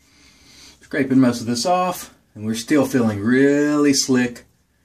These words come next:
And that's a sign of a good soap. At least I believe it is. Now, if you rinse your soap off or you scrape it off and it feels completely dry, not hydrated, not slick, maybe not a great soap. But this is feeling really good.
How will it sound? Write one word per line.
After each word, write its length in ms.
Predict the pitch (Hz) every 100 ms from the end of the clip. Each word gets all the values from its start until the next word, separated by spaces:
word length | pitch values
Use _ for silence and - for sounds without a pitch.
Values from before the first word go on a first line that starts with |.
| _ _ _ _ _ _ _ _ _ -
And 160 | 123 143
that's 240 | 147 131
a 40 |
sign 280 | - 139 131
of 80 | 110
a 20 |
good 220 | 107 107
soap. 260 | - 98 -
At 100 | -
least 280 | 123 117 -
I 180 | 120 117
believe 380 | 98 95 92
it 100 | 87
is. 300 | 87 - - - _ _ -
Now, 120 | 117 117
if 140 | 120
you 100 | 110
rinse 280 | 123 156 -
your 80 | 143
soap 340 | 151 143 139
off 400 | 143 143 143 135
or 340 | 87 90 90 - _ _ - - -
you 120 | 90
scrape 320 | - 131 131
it 80 | 135
off 300 | 131 131 131
and 140 | 98
it 140 | 101 -
feels 180 | 120 113
completely 520 | 104 - 120 117 113
dry, 500 | 110 110 117 117 117 - - -
not 220 | - 113
hydrated, 540 | 120 120 120 117 117 113
not 220 | 117 117
slick, 360 | - 123 80 - - - - - -
maybe 280 | 104 101 98
not 180 | 92 90
a 40 |
great 280 | 82 85 -
soap. 240 | - -
But 160 | _ -
this 240 | 175 -
is 120 | -
feeling 380 | - 131 113 95
really 640 | 98 113 120 120 120 113 104
good. 260 | 101 -